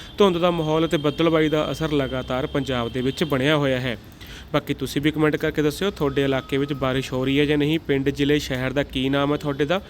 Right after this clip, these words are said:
ਚੈਨਲ 'ਤੇ ਨਵੇਂ ਹੋ, ਪਹਿਲੀ ਵਾਰੀ ਵੀਡੀਓ ਦੇਖ ਰਹੇ ਹੋ, ਕਿਰਪਾ ਕਰਕੇ ਚੈਨਲ ਨੂੰ ਨਾਲ ਦੀ ਨਾਲ ਸਬਸਕ੍ਰਾਈਬ ਵੀ ਕਰ ਦਿਓ ਤਾਂ ਕਿ ਅਜਿਹੀਆਂ ਜਾਣਕਾਰੀਆਂ ਮੌਸਮ ਦੇ ਸੰਬੰਧੀ ਤੁਹਾਨੂੰ ਮਿਲਦੀਆਂ ਰਹਿਣ।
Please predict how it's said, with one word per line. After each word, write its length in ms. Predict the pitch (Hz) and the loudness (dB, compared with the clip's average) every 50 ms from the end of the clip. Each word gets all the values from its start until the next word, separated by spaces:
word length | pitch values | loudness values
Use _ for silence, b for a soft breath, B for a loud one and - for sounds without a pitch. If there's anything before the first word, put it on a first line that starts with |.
| B B B B B B B | B B B B B B B
ਚੈਨਲ 240 | - 175 180 190 208 | 2 2 4 4 4
'ਤੇ 140 | 208 214 208 | 4 4 4
ਨਵੇਂ 340 | 185 165 156 156 156 160 | 4 4 4 4 4 4
ਹੋ, 120 | 160 165 160 | 4 2 0
ਪਹਿਲੀ 300 | 156 - 143 139 139 151 | 0 0 0 2 2 2
ਵਾਰੀ 160 | 151 156 147 | 2 2 0
ਵੀਡੀਓ 240 | 143 143 139 156 160 | 2 2 0 0 2
ਦੇਖ 240 | 143 143 139 131 147 | 2 2 0 2 0
ਰਹੇ 120 | 139 139 | 0 0
ਹੋ, 60 | 151 | -2
ਕਿਰਪਾ 340 | 147 - 139 127 - 156 160 | -2 -2 -6 -4 -2 -4 -2
ਕਰਕੇ 360 | 151 151 143 143 - 147 147 143 - - | -2 -4 -6 -4 -2 -2 -2 -2 -2 0
ਚੈਨਲ 240 | 151 143 143 147 | 0 2 2 4
ਨੂੰ 120 | 147 156 151 | 2 2 2
ਨਾਲ 220 | 143 139 135 135 | 2 0 0 0
ਦੀ 60 | 135 | 0
ਨਾਲ 120 | 139 143 143 | 2 0 0
ਸਬਸਕ੍ਰਾਈਬ 480 | - - 127 - - - 127 127 127 | 0 -4 -6 -6 -6 -4 -4 -4 -2
ਵੀ 80 | 127 143 | -2 -4
ਕਰ 200 | 139 151 143 131 | 0 0 0 0
ਦਿਓ 240 | 127 143 160 208 220 B B B B B B - | 2 0 0 0 -2 B B B B B B 0
ਤਾਂ 100 | 180 175 | 0 4
ਕਿ 200 | 180 190 - 165 | 4 2 2 4
ਅਜਿਹੀਆਂ 340 | 147 151 151 156 180 196 | 2 2 4 4 4 2
ਜਾਣਕਾਰੀਆਂ 560 | 180 175 160 147 147 - 147 139 139 135 143 143 | 2 2 0 0 0 0 -2 -2 0 0 0 0
ਮੌਸਮ 420 | 143 135 131 131 127 - 160 160 | 2 0 0 -2 -2 -2 0 2
ਦੇ 100 | 160 165 | 2 0
ਸੰਬੰਧੀ 320 | 156 - 135 135 131 151 | 0 -2 -4 -2 -2 -2
ਤੁਹਾਨੂੰ 360 | 160 - 143 135 131 135 151 156 | -2 -2 -2 -2 0 2 2 4
ਮਿਲਦੀਆਂ 400 | 156 147 139 123 127 135 131 127 | 4 2 2 2 0 -2 0 0
ਰਹਿਣ। 220 | 131 147 151 131 | 0 0 0 -2